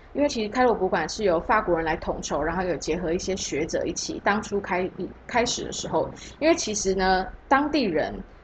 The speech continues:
在外国人还没过来，这些所谓的考古学家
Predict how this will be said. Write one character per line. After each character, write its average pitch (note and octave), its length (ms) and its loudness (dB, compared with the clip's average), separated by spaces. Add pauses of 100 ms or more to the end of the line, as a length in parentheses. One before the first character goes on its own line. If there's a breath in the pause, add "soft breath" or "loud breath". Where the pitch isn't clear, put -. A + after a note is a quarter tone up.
在 C4 340 8
外 D4 220 8
国 G3+ 120 6
人 F3 80 6
还 F#3 120 -2
没 E3+ 120 -2
过 F#3+ 180 2
来， D3+ 120 4
这 A#3 140 -4
些 B3+ 80 6
所 G3+ 160 0
谓 G#3 80 4
的 G3+ 40 4
考 F#3+ 200 0
古 F3 120 -2
学 D3+ 220 -4
家 E3 380 0